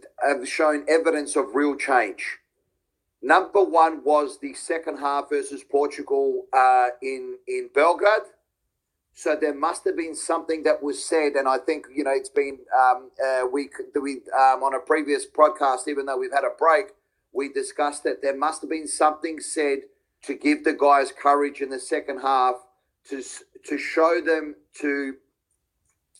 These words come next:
get the message across to them that a comeback is on offer if we do these certain things right. And the other one that I think a lot of people do miss, and I'm not saying that as a,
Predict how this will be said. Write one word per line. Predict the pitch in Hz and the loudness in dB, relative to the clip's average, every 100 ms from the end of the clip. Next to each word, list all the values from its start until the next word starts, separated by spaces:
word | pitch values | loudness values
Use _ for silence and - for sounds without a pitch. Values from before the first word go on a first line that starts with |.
| - | -6
get | - 165 | -2 0
the | - | 2
message | 151 165 165 156 | 2 0 0 -2
across | - - 156 165 - | -2 2 4 4 2
to | - 165 | 0 2
them | 156 139 143 131 _ _ _ | 2 0 -2 -12 _ _ _
that | 107 151 151 - | 4 6 4 2
a | 143 139 139 123 _ _ _ _ _ - | 2 2 -2 -8 _ _ _ _ _ -4
comeback | 165 165 156 151 151 _ _ | 0 0 2 0 -2 _ _
is | 151 151 | -6 -2
on | 151 147 | -2 -2
offer | 139 147 147 135 147 170 _ _ - | 2 2 4 4 4 2 _ _ -6
if | 147 - | -6 -4
we | 147 | -6
do | 143 147 147 | -4 -4 -4
these | 143 143 | -6 -6
certain | - 143 139 127 | -2 0 -2 -4
things | 143 127 - | -4 -4 2
right. | 131 101 90 _ _ _ _ _ _ _ _ _ - | 2 2 -2 _ _ _ _ _ _ _ _ _ -2
And | 143 143 | -2 -2
the | 139 156 | -2 0
other | 185 202 | 0 0
one | 175 165 160 | 0 -2 0
that | 151 | 0
I | 143 143 | 0 0
think | 139 165 156 | -2 -8 -4
a | 143 | -2
lot | 139 143 170 | 0 2 0
of | 185 - | 0 -4
people | 165 160 156 | -6 -6 -8
do | - 156 139 | -4 -4 -4
miss, | 131 160 139 - | -4 -4 -4 -2
and | 143 | 0
I'm | 135 | 2
not | 151 143 | 0 0
saying | 151 143 139 | -2 -2 -2
that | 135 | -2
as | 131 123 | -2 0
a, | 135 127 127 | 2 2 2